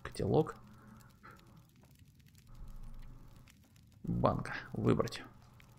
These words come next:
Сейчас томатного супчика навернем. Ты как далеко его поставил? Ну ладно.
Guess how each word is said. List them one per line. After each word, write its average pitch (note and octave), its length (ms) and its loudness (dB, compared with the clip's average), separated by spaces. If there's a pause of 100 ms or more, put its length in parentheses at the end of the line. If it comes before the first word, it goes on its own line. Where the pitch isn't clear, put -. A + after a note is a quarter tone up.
(3750)
Сейчас - 180 10
томатного A2 420 12
супчика - 360 0
навернем. G#2+ 400 6 (2500)
Ты - 100 -2
как A#2 200 6
далеко C#3+ 260 10
его - 80 12
поставил? - 580 4
Ну - 140 2
ладно. - 260 0